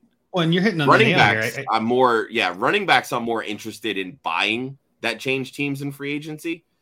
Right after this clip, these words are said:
Speaker 2: just because I think naturally they're cheaper simply because teams don't want to give running backs that second contract. So they're, they're less expensive to, to buy from a dynasty perspective. Like, I mean, look at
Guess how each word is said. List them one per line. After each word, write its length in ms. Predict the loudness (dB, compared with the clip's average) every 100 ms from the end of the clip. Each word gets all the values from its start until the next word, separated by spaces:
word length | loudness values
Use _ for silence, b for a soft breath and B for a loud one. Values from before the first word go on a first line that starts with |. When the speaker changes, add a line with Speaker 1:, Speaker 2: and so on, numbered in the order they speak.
| _ _ _
Speaker 2:
just 340 | -2 -2 -2
because 480 | -8 -4 -4 -2 -4
I 140 | -6
think 280 | -6 -8 -10 -10
naturally 640 | -2 -2 -2 -6 -6 -6
they're 260 | -6 -8 -8
cheaper 540 | -12 -10 -6 -8 -8 _ _ _ _ _ _ _
simply 420 | -16 -4 -4 -2 -4
because 920 | -4 -2 0 0 0 -2 -4 -12 -20 _
teams 360 | -10 -8 -8 -6
don't 280 | -4 -4
want 220 | -2 -2 -2
to 60 |
give 520 | -4 0 0 0 -10
running 300 | -4 -2 -2
backs 300 | -2 -4 -6
that 200 | -6 -6
second 340 | -6 -8 -8 -8
contract. 640 | -6 -8 -8 -10 -10 _ _ _ _
So 140 | -8 -4
they're, 280 | -2 -4 -6
they're 300 | -6 -4 -4
less 320 | -4 -4 -6
expensive 640 | -12 -8 -8 -6 -8 -8 -10
to, 360 | -8 -6 -8 -12
to 100 | -18
buy 440 | -12 -4 -2 -2 -2
from 200 | -6 -8
a 60 |
dynasty 440 | -6 -6 -8 -12 -14
perspective. 580 | -14 -12 -12 -12 -16 _ _ _
Like, 180 | -6 -4
I 60 |
mean, 180 | -4 -2
look 200 | -4 -4
at 100 | -4